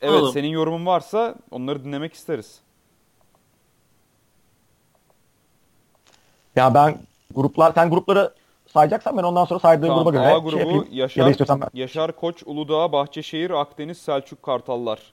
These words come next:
Speaker 1: Mesela bu
Speaker 2: İşte
Speaker 1: grup
Speaker 2: o. Bahçeşehir yer değişti de Abant İzzet Baysal'la.
Speaker 1: Hı hı.
Speaker 2: Kıbrıs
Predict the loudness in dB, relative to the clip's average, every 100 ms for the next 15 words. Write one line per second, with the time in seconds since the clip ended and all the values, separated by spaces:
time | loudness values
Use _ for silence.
0 | _ _ _ _ -4 -4 -4 0 2 4
1 | 2 -2 _ _ _ _ 0 0 2 -2
2 | 2 2 2 0 0 0 2 -2 -2 -6
3 | -4 -6 -6 -10 -8 -10 -10 -4 -2 -2
4 | -4 -4 0 0 -2 -6 -14 _ -8 -8
5 | -8 -14 _ _ -6 -6 _ -12 -10 -10
6 | -12 _ -12